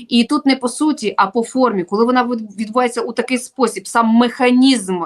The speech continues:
звільнення, да? А коли той Жинаєв, він дізнається про своє звільнення зі змі, коли ми дізнаємося, що новопризначений керівник, а,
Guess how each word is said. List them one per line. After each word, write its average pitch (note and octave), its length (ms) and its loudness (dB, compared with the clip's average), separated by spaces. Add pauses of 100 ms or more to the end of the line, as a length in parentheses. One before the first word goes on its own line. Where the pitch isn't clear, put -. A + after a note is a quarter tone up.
звільнення, F3 720 -2
да? C#4 240 2 (260)
А F#3+ 200 2
коли A#3+ 240 -6
той B3 180 -6
Жинаєв, C#4 420 -6
він G#3 120 -10
дізнається G3+ 440 -6
про G3 120 -10
своє G3+ 300 0
звільнення F#3+ 600 0
зі F3 180 -6
змі, E3 320 -4 (260)
коли B3+ 220 4
ми C4 100 6
дізнаємося, B3+ 680 2
що A#3+ 220 0
новопризначений A#3+ 680 0
керівник, A#3 580 2 (460)
а, G3 440 4